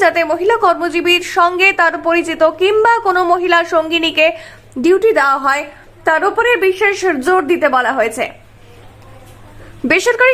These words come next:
সংস্থাগুলিকেও রাত্রিরের সাথী প্রকল্প কার্যকর করার পরামর্শ দেওয়া হয়েছে। এছাড়াও আরও বেশ কিছু পদক্ষেপ নেওয়া হয়েছে। প্রতিটি মেডিকেল কলেজ, হাসপাতাল, মহিলা হস্টেলে রাতভর চলবে বিশেষ পুলিশ পেট্রোলিং।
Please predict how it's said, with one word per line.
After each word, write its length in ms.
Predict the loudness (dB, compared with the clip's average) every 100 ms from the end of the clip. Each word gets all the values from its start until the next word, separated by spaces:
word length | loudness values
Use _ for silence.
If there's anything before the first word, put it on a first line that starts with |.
| 2
সংস্থাগুলিকেও 720 | 0 0 0 2 2 2 2 2 2
রাত্রিরের 420 | 0 0 0 0 0
সাথী 220 | 0 0 0
প্রকল্প 420 | 0 0 0 0 0 0 0
কার্যকর 480 | 0 0 -2 0 0 0
করার 240 | 2 0 2
পরামর্শ 380 | 0 2 0 -2 0
দেওয়া 160 | 0 0
হয়েছে। 260 | -2 -2 -4 -6 -10 -8 -4
এছাড়াও 380 | 0 2 2 0
আরও 120 | 0 0 0
বেশ 140 | 0 -2
কিছু 160 | 0 0 0
পদক্ষেপ 400 | -2 -2 -2 0
নেওয়া 200 | 0 0 0
হয়েছে। 260 | -4 -6 -10 -12 -18 -16 -2 0
প্রতিটি 360 | 2 2 2 2
মেডিকেল 320 | 2 2 2 2 2
কলেজ, 240 | 0 -2 0 0
হাসপাতাল, 460 | 0 0 0 2 0 -2
মহিলা 260 | 0 2 2
হস্টেলে 360 | 2 2 2 2
রাতভর 440 | 2 0 0 0 0 0
চলবে 240 | 2 2 2
বিশেষ 280 | 0 -2 -4 -4 -4
পুলিশ 240 | 0 0 -2 -8 -16 -4
পেট্রোলিং। 460 | -2 0 -2 -2